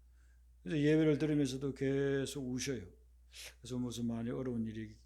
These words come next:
있으신가?" 했는데, 예배 드리고 나서 물었어요. "어, 집사님, 왜 많이 힘드신 일이 있습니까?" 했더니만은, "아, 전도사님, 제가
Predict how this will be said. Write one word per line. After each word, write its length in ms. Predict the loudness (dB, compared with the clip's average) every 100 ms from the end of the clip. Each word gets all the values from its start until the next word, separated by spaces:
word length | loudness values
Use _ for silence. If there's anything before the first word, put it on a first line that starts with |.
| -18
있으신가?" 800 | -10 -8 -6 -6 -6 -8 -10 -8
했는데, 380 | -6 -4 -4 -2
예배 340 | 0 4 4 2
드리고 260 | -2 -2
나서 480 | -4 -6 -10 -12 -10
물었어요. 420 | -4 -2 -2 -6 -12 -20 _ -20 -20 -12
"어, 200 | -8 -6
집사님, 640 | -6 -6 -4 -4 -6 -8 -14 -12
왜 120 | -10
많이 280 | -8 -8 -8
힘드신 580 | -6 -6 -6 -8 -8 -8
일이 160 | -8
있습니까?" 680 | -8 -8 -8 -10 -12 -12 -14 -18 -20 -18
했더니만은, 480 | -12 -10 -8 -10 -14 -18 -20 -20 -20 -20 -20 -18 -6
"아, 480 | -2 -2 -2 -4 -6
전도사님, 540 | -6 -6 -8 -10 -12
제가 440 | -10 -8 -8 -8